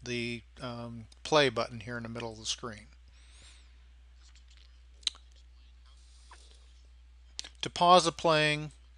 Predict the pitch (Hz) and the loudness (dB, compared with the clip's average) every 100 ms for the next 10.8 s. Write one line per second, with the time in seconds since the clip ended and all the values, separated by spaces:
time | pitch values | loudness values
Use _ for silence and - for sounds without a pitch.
0 | - - - - - 139 143 143 135 - | -20 -20 -20 -20 -8 -2 0 2 0 0
1 | - 143 143 131 127 - 131 127 131 123 | 2 2 2 -2 -2 -2 -2 -2 -2 -4
2 | 123 131 113 - 143 135 120 - 131 127 | -6 -8 -12 -10 -10 -10 -10 -4 2 2
3 | 127 120 120 117 110 143 170 185 160 - | 2 -2 -2 -2 -4 -4 -2 -2 -4 2
4 | 202 233 196 165 131 135 131 127 127 127 | 4 4 0 -2 -2 0 2 2 0 -2
5 | - 131 123 120 - 110 101 110 - - | -6 -4 -4 -4 -6 -6 -8 -18 -20 -20
6 | - - - - - - - - - - | -20 -20 -20 -20 -14 -14 -14 -18 -18 -18
7 | - - - - - - 147 139 143 - | -18 -18 -20 -20 -20 -8 -2 -2 -4 -8
8 | 175 220 294 - 262 254 202 165 143 135 | 0 2 2 2 2 2 6 6 6 0
9 | - 175 170 151 127 110 135 151 147 139 | 2 2 2 -2 -4 -2 2 4 6 4
10 | 131 131 123 123 131 120 107 | 4 2 2 -2 -2 -4 -6